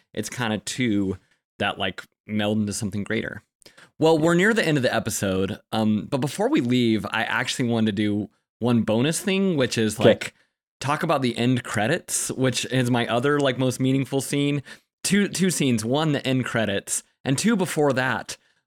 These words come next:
Speaker 1: where they're at the dinner table, and you actually jump into mom's head and you jump into dad's head,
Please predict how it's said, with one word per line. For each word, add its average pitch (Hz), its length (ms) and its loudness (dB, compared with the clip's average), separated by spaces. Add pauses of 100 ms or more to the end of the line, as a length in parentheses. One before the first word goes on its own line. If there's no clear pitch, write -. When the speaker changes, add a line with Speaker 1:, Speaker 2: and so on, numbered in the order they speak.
Speaker 1:
where 147 200 2
they're 147 120 4
at 160 160 0
the 156 80 0
dinner 127 300 0
table, 202 520 0 (160)
and 147 140 -2
you 151 100 2
actually 226 440 -2
jump 135 320 0
into 139 280 2
mom's 117 460 0
head 160 240 0
and 135 80 0
you 117 80 2
jump 123 240 -2
into 117 140 -2
dad's 110 380 -4
head, 190 280 -2